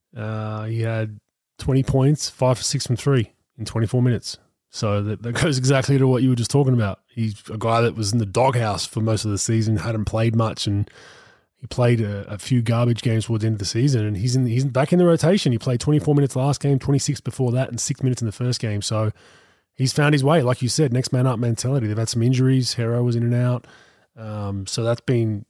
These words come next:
you know, really good for Miami. But, I mean, I, that whole charge thing, I don't know who the journalist was saying they need to ban the charge call.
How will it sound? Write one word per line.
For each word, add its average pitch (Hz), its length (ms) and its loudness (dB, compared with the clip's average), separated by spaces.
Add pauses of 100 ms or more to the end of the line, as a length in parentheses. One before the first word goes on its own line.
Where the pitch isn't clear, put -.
(200)
you 120 80 -12
know, 104 100 -10
really 123 380 2
good 117 160 2
for - 120 -6
Miami. 107 400 2
But, 101 280 -2 (640)
I 107 80 -12
mean, 110 200 -4
I, 107 100 -6 (260)
that 147 160 2
whole 170 180 6
charge 131 400 2
thing, 151 200 2
I 135 60 4
don't 170 100 4
know 147 60 4
who 143 60 4
the 117 60 2
journalist 131 460 2
was 127 180 2
saying 127 220 2
they 123 60 2
need 123 80 2
to 117 80 0
ban 117 300 -2
the 110 60 -2
charge 120 380 -2
call. 147 420 2